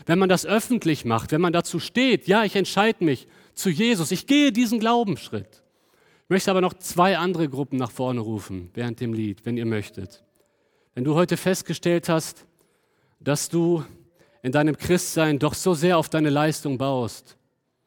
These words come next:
dass du vielleicht im Glauben angefangen hast,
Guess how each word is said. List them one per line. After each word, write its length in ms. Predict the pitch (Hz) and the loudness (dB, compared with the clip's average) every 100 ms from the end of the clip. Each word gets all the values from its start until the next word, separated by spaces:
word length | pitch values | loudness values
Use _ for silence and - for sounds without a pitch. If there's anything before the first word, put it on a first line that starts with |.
| _ _ _ _ _ - | _ _ _ _ _ -2
dass 160 | 156 | 0
du 80 | - | 2
vielleicht 280 | 180 202 185 | 4 4 4
im 120 | 190 | 2
Glauben 380 | 170 208 262 233 | 4 6 4 4
angefangen 580 | 208 269 233 190 196 202 | 4 4 2 2 2 4
hast, 340 | 226 - - | 2 0 -12